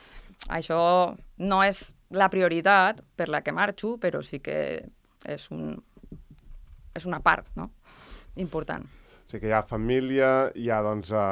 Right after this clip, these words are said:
Speaker 2: ganes, doncs, eh, doncs això, València és una ciutat vibrant, una, una ciutat molt de moda, una ciutat, doncs, que ha crescut i, i que,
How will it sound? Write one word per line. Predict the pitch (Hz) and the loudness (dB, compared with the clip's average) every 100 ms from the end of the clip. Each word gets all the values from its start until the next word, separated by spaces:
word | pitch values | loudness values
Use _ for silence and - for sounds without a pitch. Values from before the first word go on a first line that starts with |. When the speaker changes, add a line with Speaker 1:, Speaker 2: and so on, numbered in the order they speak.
| 95 | 0
Speaker 2:
ganes, | 95 98 101 92 | 0 0 -2 -2
doncs, | 98 87 | -4 -4
eh, | 98 90 87 82 80 - | -2 -2 -4 -6 -10 -10
doncs | 92 92 | -8 -2
això, | 127 | 0
València | 104 101 110 113 | 2 0 -2 -4
és | |
una | 104 | -6
ciutat | 95 110 98 | -4 -2 -2
vibrant, | 95 104 110 127 127 127 123 | -2 0 4 4 4 0 -6
una, | - 101 85 | -10 -8 -8
una | 110 98 | -10 -8
ciutat | 101 104 | -2 0
molt | 101 101 98 | 0 -2 -2
de | |
moda, | 104 117 120 113 | 2 4 6 4
una | 110 | 0
ciutat, | 95 98 107 98 | -4 -4 -2 -2
doncs, | 85 92 - | -2 -6 -6
que | 101 | -10
ha | |
crescut | 107 92 - 120 117 113 - | -8 -10 -6 -2 0 0 -2
i, | 110 90 - - - - - - - - | -6 -6 -14 -20 -20 -18 -20 -20 -20 -10
i | 214 | -8
que, | 95 107 | -2 0